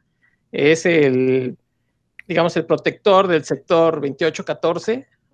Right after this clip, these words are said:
antes de que lo fuera Hal Jordan, y fue quien le, digamos, le legó el, el anillo.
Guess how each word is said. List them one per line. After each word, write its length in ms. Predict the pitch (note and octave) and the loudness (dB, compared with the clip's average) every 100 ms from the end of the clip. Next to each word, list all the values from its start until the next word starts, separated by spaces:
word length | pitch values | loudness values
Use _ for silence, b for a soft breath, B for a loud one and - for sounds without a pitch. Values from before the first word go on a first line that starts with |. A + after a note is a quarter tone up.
| _ _ | _ _
antes 320 | - D3 D3+ C3 | -14 -10 -10 -10
de 120 | B2+ | -14
que 80 | A2 | -10
lo 80 | |
fuera 200 | A2+ D3 | -4 -4
Hal 200 | C3 D3+ D3 | -2 -2 2
Jordan, 380 | D#3+ E3 G3 - | 4 4 0 -2
y 180 | - C#3+ | -10 -10
fue 480 | - F3 E3 E3 D#3+ | -2 2 4 2 0
quien 200 | E3 C#3+ | -2 0
le, 560 | C#3 C#3 C3 C3 C3 - - C#3+ D#3 - | 2 2 0 -4 -10 -16 -8 -4 -4 -4
digamos, 360 | D3+ E3 D#3 | -2 -2 -2
le 120 | C#3+ | -2
legó 400 | C3+ C#3+ F3+ F3+ | 0 2 4 4
el, 140 | D#3+ C3+ | 4 2
el 80 | C#3+ | 2
anillo. 420 | F#3 A3+ G3 F#3+ | 2 2 2 -2